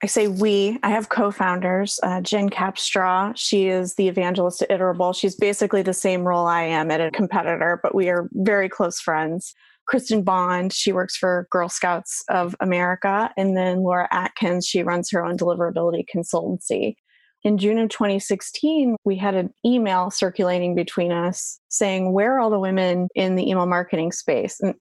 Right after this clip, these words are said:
actually, Kristen had published an article about the absence of women at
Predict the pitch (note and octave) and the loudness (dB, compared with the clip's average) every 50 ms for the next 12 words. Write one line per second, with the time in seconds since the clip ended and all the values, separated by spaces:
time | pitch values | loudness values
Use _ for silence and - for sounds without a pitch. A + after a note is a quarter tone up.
0 | - - - - - - A3+ G#3 G3 - - - B3 B3 - - A3 G#3 F#3 F#3+ | -2 -2 -2 -2 -2 -2 -2 -2 -2 -2 -2 -2 -2 -2 -2 -2 -2 0 -2 -2
1 | F#3 - - - G#3+ G3+ F#3+ G3 G3 F#3 - - - F#3 F#3 F#3 F#3 F3+ F3+ F#3 | -4 -6 -4 -2 -2 0 2 2 0 0 0 -2 -2 0 0 2 2 0 0 0
2 | F#3 - F#3+ F3+ F3 F3 E3+ - - - F#3 F3+ F#3+ F3 F3 E3+ E3+ E3+ - - | 0 0 2 2 2 2 0 0 -2 -2 -2 0 0 2 2 2 2 2 0 -2
3 | _ - F#3 - F#3+ F3+ - - F3+ G3 G3 - - - F#3 F3+ - - F3+ F#3 | _ -4 -2 0 0 0 2 0 0 0 -2 -2 -2 -2 -2 -2 0 -2 -2 0
4 | E3+ F3+ F#3 F#3 G3 F#3+ F3+ F3 E3+ F3 F3 E3+ - - - F3 E3+ E3 D#3 | 0 0 2 2 2 2 2 2 2 0 0 -2 -2 -2 -2 0 0 0 -2